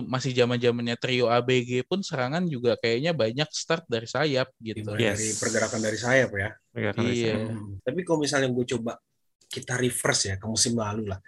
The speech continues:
Speaker 2: Angelo Alessio datang, eh, kurang lebih dua minggu sebelum liga bert-, eh, mulai. Mungkin kurang dari dua minggu ya, gua, gua nggak, nggak yakin gitu. Lalu dipecat dengan alasan, eh, pemain tuh nggak bisa ngikutin pace-nya dia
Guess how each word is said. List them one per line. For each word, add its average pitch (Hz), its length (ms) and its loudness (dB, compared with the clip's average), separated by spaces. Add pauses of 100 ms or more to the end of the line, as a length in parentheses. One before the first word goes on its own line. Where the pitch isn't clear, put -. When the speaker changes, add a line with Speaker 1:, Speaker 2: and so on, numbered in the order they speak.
Speaker 2:
Angelo 113 320 -4
Alessio 113 320 2
datang, 147 560 0
eh, 113 240 -8
kurang 120 240 0
lebih 156 160 -2
dua 156 160 4
minggu 175 320 2
sebelum 123 240 0
liga 113 240 -2
bert-, 110 240 -8
eh, 110 240 -4
mulai. 110 320 -2 (160)
Mungkin 196 240 -8
kurang 214 240 2
dari 196 160 2
dua 196 160 4
minggu 220 240 2
ya, 101 80 -4
gua, 113 320 -2
gua 131 240 2
nggak, 80 100 -8 (140)
nggak 98 160 -8
yakin 98 300 -6 (100)
gitu. - 240 -18
Lalu 151 320 4
dipecat 98 320 -6 (160)
dengan 113 400 -4
alasan, 147 400 -4
eh, 110 320 -14
pemain 104 320 -2
tuh 156 240 -10
nggak 107 160 0
bisa 131 320 2
ngikutin 107 480 -6
pace-nya 107 400 -2
dia 104 240 -4